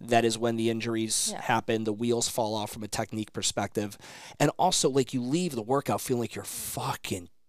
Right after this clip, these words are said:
Speaker 1: dead.
Speaker 2: Right.
Speaker 1: Now, granted, you're gonna leave workouts someday, like, just exhausted.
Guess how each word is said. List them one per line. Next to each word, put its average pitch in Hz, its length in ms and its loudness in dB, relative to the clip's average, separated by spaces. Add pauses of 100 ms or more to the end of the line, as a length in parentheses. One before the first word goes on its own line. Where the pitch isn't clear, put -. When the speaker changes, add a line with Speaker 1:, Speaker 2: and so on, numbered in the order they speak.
(100)
Speaker 1:
dead. 156 460 4
Speaker 2:
Right. - 100 4
Speaker 1:
Now, 226 100 6 (320)
granted, 294 400 4
you're 349 180 0
gonna 370 220 4
leave 190 280 -2
workouts 156 380 2
someday, 127 300 2
like, 117 220 2
just 120 260 2
exhausted. 104 1000 0